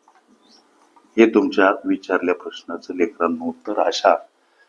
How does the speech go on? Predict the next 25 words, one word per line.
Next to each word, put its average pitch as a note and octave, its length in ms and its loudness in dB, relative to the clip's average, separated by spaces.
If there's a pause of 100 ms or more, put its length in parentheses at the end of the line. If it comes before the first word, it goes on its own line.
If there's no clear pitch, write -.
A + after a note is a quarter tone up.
(320)
पद्धतीच्या A2+ 560 2 (140)
अनेक F#2+ 280 -2
संभाव्य F2 500 2
अशा - 220 2
प्रश्नांचा F2 680 -6
सराव F2 360 4
करायचा E2 420 -2
असेल, - 360 -10
खरंच G2 340 -6
तुम्ही G2+ 240 -10 (640)
कुठली - 280 2
स्पर्धा G2 380 2
परीक्षा G2+ 420 -2
देत F#2 260 2
असाल, F2 280 2
अवश्य F2 400 0 (1000)
चॅनल F#2 300 4
सबस्क्राईब F#2+ 580 2
करा, F#2 200 4 (260)
बेल F2+ 220 4
आयकॉनची F#2+ 520 0
घंटी F#2 420 -6
ही G#2+ 220 -6 (720)
दाबा, F#2 400 4 (120)
जेणेकरून G2 480 -2